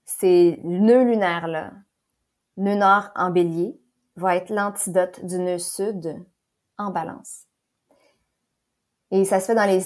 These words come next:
dans des signes cardinaux, bélier, balance, euh, ça vient, ça veut dire que notre focus, notre switch en ce moment est, change pour initier le mouvement. C'est des énergies, des énergies collectives, euh,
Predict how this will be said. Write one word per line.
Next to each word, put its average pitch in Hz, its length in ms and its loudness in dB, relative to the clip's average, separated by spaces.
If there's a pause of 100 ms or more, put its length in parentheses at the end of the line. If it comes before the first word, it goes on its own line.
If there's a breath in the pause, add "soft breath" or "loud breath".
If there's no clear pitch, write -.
dans 196 160 0
des 180 80 -4
signes 202 260 -4
cardinaux, 190 460 -2
bélier, 202 640 0
balance, 180 640 -2
euh, 175 320 0
ça 175 240 0
vient, 190 360 -2
ça 196 140 -4
veut 185 100 0
dire 240 220 0
que 196 380 0
notre 185 200 0
focus, 254 580 -4
notre 233 160 -2
switch - 680 -4 (220)
en 185 140 -4
ce 185 160 -8
moment 190 380 -4
est, 175 340 -10 (340)
change 180 600 -6
pour 180 260 -8
initier 240 520 0
le 233 80 0
mouvement. 175 400 -4 (1500 soft breath)
C'est - 160 -2
des 208 200 4
énergies, 214 440 2
des 175 340 -4
énergies 254 600 0 (280)
collectives, 247 960 -2
euh, 185 560 0